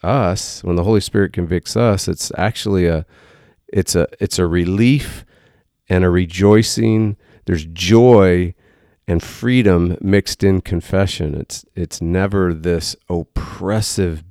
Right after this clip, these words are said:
beat you down. That's what an abusive parent does, right? An abusive parent beats you down. Uh, there's nothing freeing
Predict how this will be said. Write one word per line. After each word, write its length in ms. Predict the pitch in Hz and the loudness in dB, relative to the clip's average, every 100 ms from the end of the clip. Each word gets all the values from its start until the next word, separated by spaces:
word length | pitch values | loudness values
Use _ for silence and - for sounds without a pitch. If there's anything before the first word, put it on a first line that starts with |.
| _ | _
beat 360 | - 98 95 - | -6 -6 -6 -6
you 160 | 95 82 | -4 -4
down. 640 | 78 87 92 98 85 76 - _ _ _ | -4 -2 0 0 -2 -4 -10 _ _ _
That's 220 | - 127 | -4 0
what 100 | 113 | 2
an 120 | 92 76 | 2 0
abusive 720 | 71 - 113 170 - 90 - | -4 0 6 6 6 -2 -4
parent 440 | - 82 67 - - | -6 -4 -4 -8 -10
does, 460 | 55 50 - - - | -10 -10 -14 -16 -10
right? 260 | 71 78 | -8 -6
An 120 | 71 | -4
abusive 500 | 80 95 127 139 87 - | -4 0 2 2 -2 -2
parent 540 | - 87 60 82 - | -2 -2 -4 -10 -8
beats 400 | 104 107 98 - | -2 -2 -2 -4
you 180 | 92 80 | -4 -4
down. 720 | 76 - 90 98 90 71 - - _ - _ _ - | -6 -4 0 0 0 -2 -6 -14 _ -20 _ _ -4
Uh, 220 | 80 76 | -2 -2
there's 240 | 82 80 | -4 -2
nothing 640 | 87 98 - 98 82 80 - | 0 0 0 0 2 0 -4
freeing 880 | - - 87 90 92 90 90 82 | -12 -6 -2 2 4 4 2 0